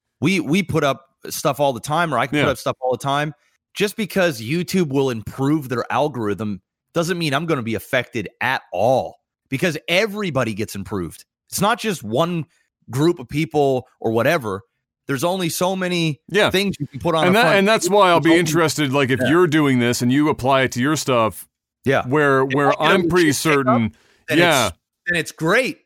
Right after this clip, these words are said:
Speaker 1: you know?
Speaker 2: Yeah,
Speaker 1: If
Speaker 2: like,
Speaker 1: I'm
Speaker 2: I'll, I'll
Speaker 1: not
Speaker 2: be
Speaker 1: at all, and, and, uh,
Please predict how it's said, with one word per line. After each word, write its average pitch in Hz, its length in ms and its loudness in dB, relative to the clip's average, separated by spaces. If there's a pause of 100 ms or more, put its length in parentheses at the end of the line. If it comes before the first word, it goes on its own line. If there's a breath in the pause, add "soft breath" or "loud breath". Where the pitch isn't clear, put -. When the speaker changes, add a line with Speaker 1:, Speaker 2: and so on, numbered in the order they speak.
(120)
Speaker 1:
you 135 160 -4
know? 156 300 -2 (260)
Speaker 2:
Yeah, 156 320 4
Speaker 1:
If 113 60 2
Speaker 2:
like, 131 120 2
Speaker 1:
I'm 151 80 4
Speaker 2:
I'll, 156 80 2
I'll 180 200 4
Speaker 1:
not 208 80 4
Speaker 2:
be 165 180 2
Speaker 1:
at 117 120 -4
all, 226 400 0
and, 185 280 -4
and, 170 100 0
uh, 160 100 0